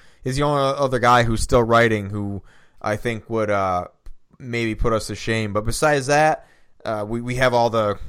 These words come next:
all the best guys. So, uh, with that, check it out. Check out Iron Magazine. Check out Iron Mag Labs, Iron Mag Research. Follow us on social media, Matt White, Jeff Roberts. And, uh, that's all I got, Matt. What's, uh,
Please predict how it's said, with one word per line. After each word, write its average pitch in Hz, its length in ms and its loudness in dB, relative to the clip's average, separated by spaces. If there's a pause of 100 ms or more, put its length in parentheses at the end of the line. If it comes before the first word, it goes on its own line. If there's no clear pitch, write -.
(180)
all 110 160 2
the 107 60 2
best 104 280 2
guys. 98 300 -2
So, 113 460 0 (760)
uh, 107 240 -2
with 117 140 -4
that, 156 520 2 (240)
check - 260 0
it 147 60 2
out. 156 300 4
Check 139 160 -2
out 139 80 4
Iron 135 220 2
Magazine. 147 500 -2
Check 135 160 -2
out 123 60 2
Iron 123 160 0
Mag 117 180 -4
Labs, 131 340 4
Iron 120 180 -4
Mag 110 140 -2
Research. 131 640 -2 (480)
Follow 127 300 2
us 120 120 -4
on 113 100 -4
social 127 340 0
media, 156 400 2
Matt 117 260 -4
White, 139 280 0
Jeff 127 240 -4
Roberts. 170 600 0 (400)
And, 143 280 -8
uh, 139 260 -2
that's 143 160 -4
all 170 160 4
I 175 100 6
got, 113 220 -2
Matt. 110 320 -2
What's, 120 220 -12
uh, 117 280 -4